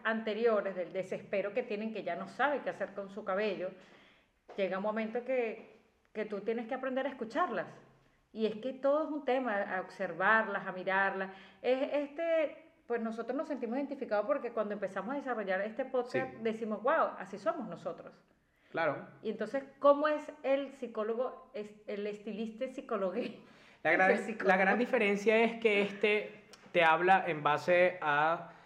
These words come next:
Speaker 2: un test,
Speaker 1: Sí,
Speaker 2: a
Speaker 1: pero
Speaker 2: un
Speaker 1: antes de
Speaker 2: diagnóstico
Speaker 1: eso,
Speaker 2: capilar.
Speaker 1: cuando pisas la peluquería,
Speaker 2: Te observa, te observa.
Speaker 1: primero
Speaker 2: Es una persona
Speaker 1: observamos.
Speaker 2: Observamos primero, y bueno,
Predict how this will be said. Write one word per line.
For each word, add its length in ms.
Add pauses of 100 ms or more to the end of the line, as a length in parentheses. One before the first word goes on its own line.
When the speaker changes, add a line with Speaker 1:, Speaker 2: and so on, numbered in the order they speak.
(640)
Speaker 2:
un 260
test, 300
Speaker 1:
Sí, 560
Speaker 2:
a 100
Speaker 1:
pero 160
Speaker 2:
un 60
Speaker 1:
antes 140
de 60
Speaker 2:
diagnóstico 380
Speaker 1:
eso, 60
Speaker 2:
capilar. 100 (220)
Speaker 1:
cuando 240
pisas 300
la 120
peluquería, 640 (760)
Speaker 2:
Te 80
observa, 600 (180)
te 80
observa. 360
Speaker 1:
primero 200
Speaker 2:
Es 40
una 120
persona 300 (120)
Speaker 1:
observamos. 260 (140)
Speaker 2:
Observamos 560
primero, 420
y 60
bueno, 200